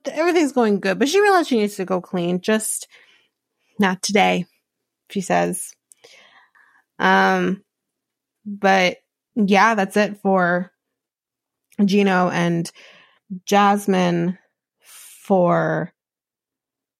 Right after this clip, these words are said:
for this week. Let's do Justin. Well, sorry, let's, let's try this again.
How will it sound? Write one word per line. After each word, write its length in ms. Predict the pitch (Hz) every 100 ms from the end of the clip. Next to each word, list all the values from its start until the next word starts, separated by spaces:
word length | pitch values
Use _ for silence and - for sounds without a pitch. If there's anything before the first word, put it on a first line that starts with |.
| _ -
for 100 | 185
this 320 | 165 160 -
week. 600 | 185 180 170 175 269 - - - _ _ -
Let's 1080 | 208 214 262 349 370 - - - - - - _ _ _ _ _ _ 214 185 -
do 720 | 226 226 226 220 214 202 202 _ _ - 180 -
Justin. 1040 | 214 240 269 - - 240 240 240 233 233 _ _ _ _ _ _ _ _ _ _ _ _ _
Well, 200 | 190 185
sorry, 280 | 180 175 170
let's, 200 | 190 196 -
let's 120 | 202
try 160 | 196 185
this 120 | 165
again. 240 | 165 165